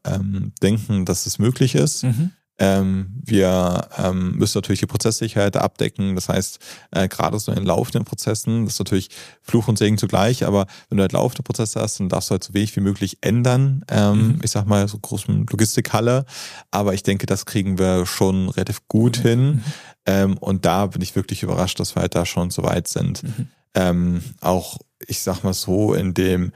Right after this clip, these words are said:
Speaker 1: Hochlaufen lassen der Roboter, wie schnell das geht. Auch da bin ich halt schon sehr stolz darauf, wie schnell das heutzutage funktioniert.
Speaker 2: Was heißt hochlaufen lassen?
Speaker 1: Also, dass wir halt die Ramp-Up haben,
Speaker 2: Mhm.
Speaker 1: dass die Roboter auch direkt so schnell arbeiten können.
Speaker 2: Mhm.
Speaker 1: Ähm,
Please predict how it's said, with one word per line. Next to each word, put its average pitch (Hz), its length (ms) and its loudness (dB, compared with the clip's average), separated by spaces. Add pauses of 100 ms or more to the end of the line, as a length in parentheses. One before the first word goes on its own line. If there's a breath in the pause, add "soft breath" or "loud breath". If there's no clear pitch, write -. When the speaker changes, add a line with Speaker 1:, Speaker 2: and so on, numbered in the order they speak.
(280 soft breath)
Speaker 1:
Hochlaufen 107 720 2
lassen 98 380 -2
der 98 260 0
Roboter, 90 800 -2
wie 87 120 -6
schnell 80 260 -2
das - 240 -6
geht. - 340 -4 (400 soft breath)
Auch 90 160 0
da 92 260 0
bin 90 180 -4
ich 92 160 -6
halt 82 140 -2
schon 87 320 -2
sehr 85 160 0
stolz 90 340 0
darauf, 85 360 -2 (140)
wie 90 220 -4
schnell 85 220 0
das 85 180 -2
heutzutage 85 500 -2
funktioniert. 87 500 -2
Speaker 2:
Was 85 140 4
heißt - 60 -6
hochlaufen 147 480 -2
lassen? 147 380 -2
Speaker 1:
Also, 92 220 0
dass 90 220 -2
wir 90 100 2
halt 87 140 -2
die 90 280 2
Ramp-Up 92 560 0
haben, 92 240 0
Speaker 2:
Mhm. 131 40 4
Speaker 1:
dass - 120 -4
die - 60 -6
Roboter 90 280 -4
auch 82 80 -4
direkt - 320 -6
so - 80 -12
schnell - 200 -6
arbeiten 87 380 -2
können. - 300 -4
Speaker 2:
Mhm. 123 120 -4 (360 loud breath)
Speaker 1:
Ähm, 85 460 0